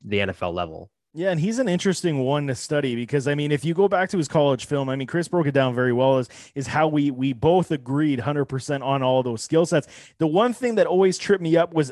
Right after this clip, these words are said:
Speaker 2: uh, his, his speed to the contested ability, because he does them both extremely well. And you don't typically see this out of, uh, uh, wide receivers. It's usually one or the other. I mean, unless you're Calvin Johnson, right?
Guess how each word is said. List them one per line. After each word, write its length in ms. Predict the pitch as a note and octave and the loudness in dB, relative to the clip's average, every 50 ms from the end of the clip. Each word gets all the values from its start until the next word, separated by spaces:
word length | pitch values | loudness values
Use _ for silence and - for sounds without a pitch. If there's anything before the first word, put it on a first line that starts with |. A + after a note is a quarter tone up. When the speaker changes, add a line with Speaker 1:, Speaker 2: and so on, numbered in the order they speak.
| - - | -2 2
Speaker 2:
uh, 320 | D3 D3+ D3 C#3 C3 B2+ | 4 4 4 4 2 0
his, 260 | B2 A#2 D#3 D#3 C3+ B2 | 0 0 -2 -2 -2 -2
his 260 | C#3 C#3+ D#3 C3+ A#2 | -2 -2 -2 -2 -2
speed 720 | - - - - - - G3 A3 A#3 A#3+ A#3+ A#3+ G#3 - - - - _ _ | -6 -6 -8 -6 -2 0 0 2 2 2 2 0 0 -4 -8 -18 -20 _ _
to 120 | - - F#3 | -2 0 0
the 100 | E3+ E3+ | 0 2
contested 600 | - F3+ E3 - - E3 E3 F3+ - - F3 D3 | 0 0 -2 0 0 -2 -2 -2 0 2 2 2
ability, 420 | C3 A#2 B2 A2+ G#2+ G2+ F#2+ F#2 | 2 2 0 -2 -2 -2 -6 -6
because 380 | A2 B2+ B2 - - E3+ D3 - | -8 -10 -6 -2 0 0 0 0
he 100 | G3 G3 | -2 0
does 220 | F#3 A3 B3+ B3 - | 2 2 0 2 2
them 200 | D4+ C4 A#3+ F3 | 2 2 4 4
both 280 | C#3+ E3+ F3+ F#3 G3 | 4 6 6 6 4
extremely 640 | G3 D#3+ - - - - E3 D#3+ D#3+ D3 C#3 C3+ B2+ | 2 0 0 -2 -4 -2 0 0 0 -2 -2 -4 -4
well. 380 | B2+ E3+ C4 C#4+ A#3 D3+ - - - - - - | 0 0 0 2 2 0 -2 -4 -12 -20 -6 -2
And 140 | F#3+ G#3 | 0 2
you 120 | G#3+ A#3 C#4 | 4 4 4
don't 200 | D4 B3+ G#3 - | 4 2 2 2
typically 460 | - A3+ A3 A#3 G#3+ - F#3 F3+ D#3+ | 2 2 4 4 2 4 4 2 0
see 320 | - - - B3+ C4 B3+ | 0 -4 -4 -2 -2 2
this 240 | G#3+ G3 F#3 F3+ - | 2 4 2 2 0
out 260 | - F3 E3+ F3 F3+ | -2 0 2 4 6
of, 240 | E3+ D#3 C#3 B2 A#2 | 6 4 4 0 0
uh, 400 | C#3+ D3 C#3+ C3+ C3+ C3+ C3 B2 - - - - - _ _ | 2 4 6 6 4 4 2 0 -4 -8 -14 -20 -20 _ _
uh, 300 | C#3 C#3 C#3 C3+ C3 C3 | 0 0 2 2 0 2
wide 320 | B2+ D#3+ F#3 F#3 G3 F3+ | 2 2 4 4 4 2
receivers. 520 | D#3+ D#3 D3+ - A3+ A#3+ A#3 E3 D#3 C#3+ C#3 | 0 0 -2 -2 -2 -2 0 0 0 2 2
It's 180 | D#3+ D3+ - | 0 0 0
usually 380 | F#3+ G#3+ G#3+ F3 G3 F#3 E3+ D#3+ | 0 0 0 2 2 2 2 2
one 520 | C3+ A#2+ B2+ C3+ E3+ G#3+ A#3 A#3+ A#3+ A#3+ | 0 -4 -6 0 2 2 4 4 2 0
or 220 | A#3 G#3 G#3+ G3+ G3 | 0 4 4 6 6
the 200 | F3+ F3+ F#3 - - | 4 2 -2 -2 -2
other. 360 | A#3+ C#4 D4 A#3+ G3+ D3+ C#3 | 0 0 2 2 2 2 2
I 60 | D3+ | 2
mean, 220 | E3+ F#3 F3+ E3 D#3 D#3 F3 | 0 0 -2 -4 -4 -6 -4
unless 300 | F3 E3+ F3+ F3+ - - | -2 0 0 0 2 0
you're 100 | E3 D3+ | -2 0
Calvin 420 | - - F#3 E3+ D#3+ D3+ D#3 D3 | 2 2 4 4 4 2 2 2
Johnson, 480 | C3 E3 G#3+ A3+ A#3 G#3+ - C3 A#2 G#2 | 2 2 2 4 2 0 0 -2 -4 -2
right? 260 | G#2 B2 D3+ E3+ - | 2 2 2 2 2